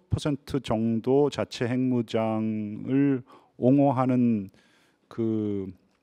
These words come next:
응답자의 수가 좀 줄어든 그런 결과도 나왔고 그게 이제 물론 워싱턴 선언과 엔씨지 때문에 그랬다, 그런 인과관계가 있다라고 말씀드리기는 조금 어려울 수 있지만 일단은 그래도 조금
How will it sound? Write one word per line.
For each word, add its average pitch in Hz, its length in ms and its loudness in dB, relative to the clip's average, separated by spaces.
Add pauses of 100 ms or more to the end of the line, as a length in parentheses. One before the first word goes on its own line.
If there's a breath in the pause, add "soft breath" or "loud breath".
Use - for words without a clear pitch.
(500)
응답자의 117 920 4
수가 143 320 -2
좀 120 220 -4
줄어든 135 480 4
그런 110 400 0
결과도 101 440 -4
나왔고 85 520 -8
그게 120 240 -4
이제 117 220 0
물론 113 360 0
워싱턴 117 560 -2
선언과 107 500 -4
엔씨지 107 680 -6 (100)
때문에 117 500 -2 (340 soft breath)
그랬다, 120 340 0
그런 131 180 0
인과관계가 123 640 0
있다라고 110 580 -2
말씀드리기는 110 760 -4
조금 123 260 -6
어려울 104 260 -2
수 - 160 -8
있지만 101 540 -6
일단은 139 460 -2
그래도 131 260 2
조금 131 680 -2